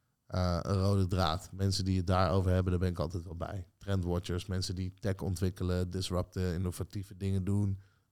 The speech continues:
ehm, verduurzamen, ehm,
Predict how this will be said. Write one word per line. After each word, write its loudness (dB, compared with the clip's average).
ehm, -2
verduurzamen, 4
ehm, -8